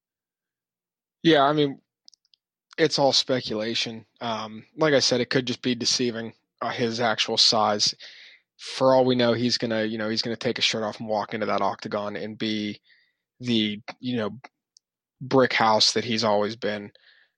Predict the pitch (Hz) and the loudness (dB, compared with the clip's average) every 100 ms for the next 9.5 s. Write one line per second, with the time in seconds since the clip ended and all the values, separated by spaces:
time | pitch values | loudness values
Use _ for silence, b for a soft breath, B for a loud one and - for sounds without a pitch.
0 | _ - 98 90 82 80 - _ _ _ | _ -4 -2 -2 -4 -10 -20 _ _ _
1 | _ _ _ _ _ _ _ _ _ _ | _ _ _ _ _ _ _ _ _ _
2 | - 139 160 156 - - _ _ _ - | 0 2 4 4 4 2 _ _ _ -20
3 | - _ _ _ _ 143 143 160 226 262 | -20 _ _ _ _ 0 4 4 6 4
4 | 202 151 127 _ - 139 - _ _ _ | 4 2 -4 _ 0 0 -2 _ _ _
5 | _ - 143 135 - - 113 110 98 98 | _ -2 -2 -2 -4 -2 0 0 0 0
6 | - b b b b b b b _ _ | -2 b b b b b b b _ _
7 | - 120 110 107 120 107 - 110 107 110 | -6 -2 -2 0 -4 -2 -4 -2 -2 -2
8 | 117 117 - 120 110 113 101 - 113 110 | -4 -2 -4 0 0 0 -2 -4 -6 -4
9 | 110 104 107 117 131 | -4 -2 -2 -4 -6